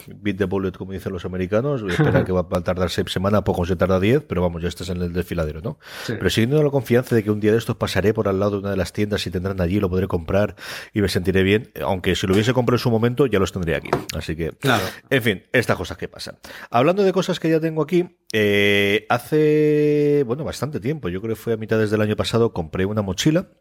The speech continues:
Speaker 1: eh, que ahora os contaré, que llevaba perdida, no había llegado y tengo que reconocer y, y anunciar que, que cuando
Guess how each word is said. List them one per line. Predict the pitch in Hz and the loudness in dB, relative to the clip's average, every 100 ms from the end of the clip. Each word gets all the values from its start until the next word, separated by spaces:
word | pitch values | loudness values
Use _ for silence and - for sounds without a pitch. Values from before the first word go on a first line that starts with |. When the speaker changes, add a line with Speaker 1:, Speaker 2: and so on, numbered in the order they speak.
| - | -18
Speaker 1:
eh, | - 60 67 62 60 - | -12 -8 -6 -4 -6 -4
que | 92 | 0
ahora | 87 | 0
os | - | 0
contaré, | 92 98 113 147 - - - - - | 0 2 2 0 -4 -16 -18 -16 -2
que | 98 85 | 0 2
llevaba | 92 113 139 | 2 2 2
perdida, | 139 123 151 | 0 2 2
no | 135 | 4
había | 135 131 131 | 2 4 4
llegado | 127 127 151 180 - | 4 4 2 0 0
y | 113 104 104 98 | 2 4 2 0
tengo | - 110 | 0 0
que | 127 | 2
reconocer | 127 120 113 107 123 135 | 0 0 0 0 2 2
y, | 139 104 98 85 78 | 0 -2 -2 -4 -6
y | 92 95 | -6 -2
anunciar | 90 90 - 110 | 0 -2 -2 -2
que, | 139 | 0
que | 107 90 | -2 0
cuando | 92 85 85 85 _ | -2 0 -2 -2 _